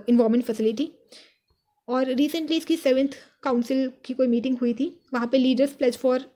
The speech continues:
nature करके कुछ ये एक चीज़ आई है। इसमें क्या है? स्पीशीज लॉस को आपने रिवर्स करना है। ठीक है, अगर पूछते हैं कि leaders pledge for nature जो है वो किससे रिलेटेड है,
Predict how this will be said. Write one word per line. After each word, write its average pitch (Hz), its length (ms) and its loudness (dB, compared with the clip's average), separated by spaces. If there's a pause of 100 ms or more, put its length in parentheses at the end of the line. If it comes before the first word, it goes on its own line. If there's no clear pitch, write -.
(180)
nature 240 300 4
करके 240 360 -2
कुछ 240 240 -6 (280)
ये 240 100 4
एक 233 100 0
चीज़ 240 200 -2
आई 226 160 0
है। 302 160 -4 (580)
इसमें 311 220 -4
क्या 302 120 -2
है? 311 240 -6 (2000)
स्पीशीज 359 400 0
लॉस 277 160 0
को 294 80 -4
आपने 294 160 -4
रिवर्स 240 360 2
करना 208 240 -4
है। 208 240 -10 (260)
ठीक 269 120 -6
है, 277 60 -4
अगर 240 180 2
पूछते 262 340 -4
हैं 269 120 -2
कि 294 120 -2
leaders 262 380 2 (160)
pledge 254 320 0
for 254 160 0 (200)
nature 247 260 4
जो 240 140 0
है 240 180 -4
वो 254 220 -12
किससे 277 340 2
रिलेटेड 226 340 2
है, 254 120 -4